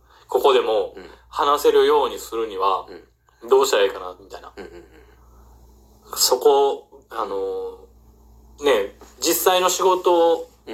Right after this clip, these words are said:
Speaker 1: ではない、
Speaker 2: うん。うん、うん、うん。
Speaker 1: あの、架空の仕事でそれで当てはめれるもんないかなとか。
Speaker 2: あー、なるほどね。うん、うん。
Speaker 1: とかね。
Speaker 2: うん。
Speaker 1: とかっていうのを考えたんやけど、
Speaker 2: うん。
Speaker 1: いや、待てよと。
Speaker 2: うん。
Speaker 1: その倍、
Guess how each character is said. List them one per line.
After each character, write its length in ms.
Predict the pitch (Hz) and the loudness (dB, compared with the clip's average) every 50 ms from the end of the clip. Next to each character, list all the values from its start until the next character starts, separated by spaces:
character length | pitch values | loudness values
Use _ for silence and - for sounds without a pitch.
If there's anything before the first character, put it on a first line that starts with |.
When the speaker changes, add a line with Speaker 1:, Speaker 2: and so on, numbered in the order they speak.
| 107 - - | -16 -4 -2
Speaker 1:
で 100 | - 160 | 0 2
は 180 | 131 113 104 | 2 0 0
な 140 | 101 98 98 | -2 -6 -6
い、 200 | 104 117 117 107 | -4 -4 -4 -4
Speaker 2:
う 80 | 98 95 | -6 -8
ん。 40 | |
う 20 | 85 | -10
ん、 40 | 87 | -12
う 20 | |
ん、 20 | 92 | -14
う 20 | 87 85 82 | -14 -14 -16
ん。 60 | 85 - - - _ | -18 -20 -20 -20 _
Speaker 1:
あ 140 | - 107 101 | -10 -8 -6
の、 140 | 98 98 95 | -6 -6 -4
架 160 | - 131 131 | -4 -4 -4
空 380 | 131 - - 143 135 139 139 139 | -4 0 2 4 4 4 2 2
の 120 | 139 143 | 0 -4
仕 140 | 143 - - | -6 -2 0
事 260 | 220 220 214 - 147 | 2 2 2 2 2
で 140 | 139 143 135 | 2 2 0
そ 100 | 135 131 | 2 2
れ 140 | 120 120 117 | 2 2 2
で 60 | 120 | 0
当 120 | 120 123 - | -2 0 0
て 80 | 147 | 0
は 160 | 123 127 127 | 2 2 2
め 100 | 127 131 | 2 2
れ 120 | 131 135 131 | 2 4 2
る 80 | 135 | 2
も 100 | 131 131 | 0 -2
ん 80 | 131 104 | -4 -4
な 80 | 95 98 | -4 -6
い 80 | 101 | -4
か 80 | - 101 | -6 -8
な 80 | 92 87 | -8 -8
と 100 | - - | -10 -14
か。 140 | - - - - | -16 -16 -16 -16
Speaker 2:
あ 60 | - | -16
ー、 760 | 92 92 90 90 87 85 87 87 85 78 78 78 78 78 78 80 | -14 -12 -10 -10 -10 -8 -8 -8 -10 -10 -10 -10 -12 -12 -14 -14
な 80 | 78 | -16
る 60 | 76 | -16
ほ 120 | - - - | -16 -16 -14
ど 120 | - - - | -14 -12 -12
ね。 300 | - 110 123 139 143 - - - | -12 -12 -12 -14 -16 -20 -16 -12
う 60 | 101 | -10
ん、 120 | 92 87 85 85 82 | -8 -8 -8 -8 -8
う 20 | |
ん。 20 | - | -8
Speaker 1:
と 80 | - | -4
か 140 | - 101 90 82 | -2 -2 -2 -2
ね。 220 | 95 110 - - - - - | -4 -6 -6 -8 -16 -20 -18
Speaker 2:
う 40 | 85 | -18
ん。 40 | 78 - - - - - - - - - - - - - _ _ _ | -16 -14 -12 -10 -8 -8 -8 -8 -10 -14 -18 -20 -20 -20 _ _ _
Speaker 1:
と 100 | - - | 0 2
か 100 | 113 113 | 2 2
っ 20 | 104 | 2
て 60 | - | 0
い 20 | 98 | -4
う 40 | |
の 40 | 98 | -8
を 40 | 95 | -8
考 300 | - - 160 180 180 175 175 165 151 | -4 -2 -2 -2 0 0 2 2 2
え 100 | 139 120 | 2 0
た 120 | - 101 | 0 -6
ん 40 | 90 | -8
や 40 | 90 | -10
け 80 | 95 95 | -6 -2
ど、 200 | 104 101 92 87 | -2 0 0 -2
Speaker 2:
う 20 | 87 | -4
ん。 40 | 82 - - - _ _ _ _ _ | -8 -14 -18 -20 _ _ _ _ _
Speaker 1:
い 40 | - | -4
や、 80 | - 120 | -4 0
待 240 | 113 202 208 - - | 2 2 2 4 4
て 80 | 202 | 4
よ 160 | 214 190 - - | 4 4 2 -2
と。 200 | - - - - _ - | -4 -10 -18 -20 _ -20
Speaker 2:
う 60 | 90 | -20
ん。 140 | 87 80 - _ _ _ _ _ _ _ _ _ _ _ _ _ _ _ _ _ _ _ _ _ _ _ _ _ _ _ _ _ _ _ _ _ _ _ - - - - - - _ _ _ _ _ _ _ _ _ | -20 -20 -20 _ _ _ _ _ _ _ _ _ _ _ _ _ _ _ _ _ _ _ _ _ _ _ _ _ _ _ _ _ _ _ _ _ _ _ -20 -20 -20 -20 -20 -20 _ _ _ _ _ _ _ _ _
Speaker 1:
そ 280 | - - - - 240 | -6 -2 0 2 2
の 240 | 240 240 247 233 - | 4 4 2 2 2
倍、 640 | - 208 226 247 262 269 269 262 196 156 131 131 | 2 2 2 2 0 -2 -2 -2 -2 -2 -2 -6